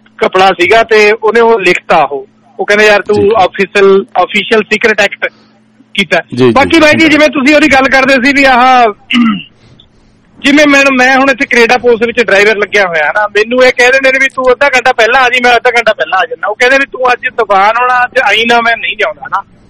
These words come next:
Speaker 1: ਐਵੇਂ ਕੀਰਤਨ ਵਾਲੇ ਬੰਦੇ ਨੇ, ਉਹਨਾਂ ਦਾ ਜਿੱਧਰ, ਜਿੱਧਰ ਦਾ, ਜਿੱਧਰ ਦਾ ਮਿਲ ਗਿਆ
Speaker 2: ਨਹੀਂ, ਨਹੀਂ, ਦੇਖੋ,
Speaker 1: ਤੇ
Speaker 2: ਗੱਲ ਇੱਕ ਹੈ।
Speaker 1: ਅਗਲਾ
Speaker 2: ਨਹੀਂ, ਨਹੀਂ, ਇੱਥੇ ਮੈਂ ਤੁਹਾਡੇ ਨਾਲ ਸਹਿਮਤ
Speaker 1: ਹਾਂਜੀ।
Speaker 2: ਨਹੀਂ ਹੈਗਾ ਬਾਈ ਜੀ, ਜੋ ਮਰਜ਼ੀ ਹੈ। ਤੁਸੀਂ ਆਪਣੀ
Speaker 1: ਹਾਂਜੀ।
Speaker 2: ਕਿਸੇ ਦੂਜੀ ਚੀਜ਼ ਨੂੰ ਵਰਤੋਂ ਨਹੀਂ ਕਰ, ਕੀਰਤਨ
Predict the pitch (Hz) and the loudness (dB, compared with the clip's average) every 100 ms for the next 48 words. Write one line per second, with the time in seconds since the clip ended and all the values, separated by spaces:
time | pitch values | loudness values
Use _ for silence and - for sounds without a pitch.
0 | - 277 302 302 - 269 254 269 269 269 | -6 -2 2 0 0 -4 -2 0 0 0
1 | 262 254 254 247 254 285 269 220 233 254 | -2 2 2 2 2 2 0 -2 -2 0
2 | 277 - 247 208 190 - 233 240 226 220 | -2 -2 -4 -4 -4 -4 0 2 2 0
3 | _ _ _ - 240 233 254 254 214 214 | _ _ _ -4 -2 0 0 0 0 2
4 | 233 240 226 170 165 147 131 143 - 180 | 2 4 4 4 4 2 4 2 4 4
5 | 185 190 170 170 - 131 202 220 220 - | 4 4 4 4 4 2 4 2 0 -2
6 | 160 196 202 180 - 202 185 170 147 151 | 0 4 4 2 2 2 4 4 4 4
7 | 139 139 147 175 160 143 143 160 160 226 | 4 2 2 2 2 2 4 4 4 2
8 | 170 131 117 104 127 139 196 _ _ _ | 2 4 2 2 4 4 2 _ _ _
9 | - - _ _ _ 196 175 220 254 220 | -20 -20 _ _ _ 0 2 4 2 2
10 | - 180 165 190 202 214 - _ _ 185 | 2 2 2 2 2 0 -2 _ _ -2
11 | 175 208 151 156 151 185 175 170 156 151 | 2 2 2 2 2 0 0 0 2 0
12 | - 226 202 127 - - _ 185 214 233 | 2 -2 0 -2 -4 -18 _ 0 2 2
13 | - | 2